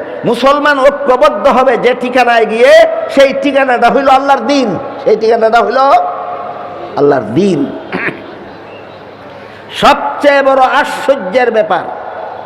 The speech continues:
আজকাল আমি খুব ঘন ঘনভাবে লক্ষ্য করছি, দেশের বর্তমান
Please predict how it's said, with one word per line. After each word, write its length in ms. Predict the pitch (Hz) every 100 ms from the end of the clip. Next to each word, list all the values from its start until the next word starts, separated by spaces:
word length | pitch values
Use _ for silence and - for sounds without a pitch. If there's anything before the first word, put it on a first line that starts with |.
| - - - -
আজকাল 360 | - - - 262
আমি 200 | 277 302
খুব 320 | 294 302 226
ঘন 260 | 220 285 302
ঘনভাবে 560 | 285 302 294 285 285 277 - - - - - - - - - -
লক্ষ্য 420 | 175 285 - 320
করছি, 380 | 320 311 - 196 - - - - - - - - 117
দেশের 420 | 220 233 285 277
বর্তমান 640 | - 262 - 269 262 254